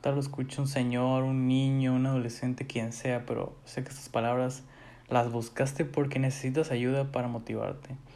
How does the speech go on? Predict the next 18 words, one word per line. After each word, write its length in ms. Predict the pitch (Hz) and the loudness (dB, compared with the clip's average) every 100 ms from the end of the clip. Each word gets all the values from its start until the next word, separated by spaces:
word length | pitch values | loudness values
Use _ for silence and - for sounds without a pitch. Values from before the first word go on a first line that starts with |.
| - - - - | -20 -20 -20 -6
Necesitas 960 | 127 131 123 - 117 131 139 135 - - - - - - - - - - | -2 -2 -4 -6 -4 0 2 2 -2 -14 -20 -20 -20 -20 -20 -20 -20 -10
ayuda 500 | 117 113 135 147 139 | -6 -2 2 2 2
para 200 | 139 117 | 0 -4
salir 240 | 127 113 120 | -4 -4 -2
adelante 480 | 120 117 120 123 127 | 0 -2 -4 -6 -6
con 200 | 123 117 | -4 -4
lo 120 | 113 | -6
que 100 | - | -10
estés 340 | - 123 123 | -6 -4 -2
emprendiendo, 960 | 143 139 127 120 120 123 127 131 131 127 | -2 0 0 0 0 2 2 2 0 -2
con 140 | 127 | -4
lo 60 | 120 | -6
que 60 | |
estés 240 | - 131 - | -6 -6 -4
creando, 600 | 139 131 127 131 131 131 - - - - - - | 0 2 2 2 0 -4 -10 -20 -20 -20 -20 -10
con 320 | - 139 135 135 | 0 4 6 4
tu 140 | 127 | 0
sueño. 480 | - 135 139 139 | -2 0 2 2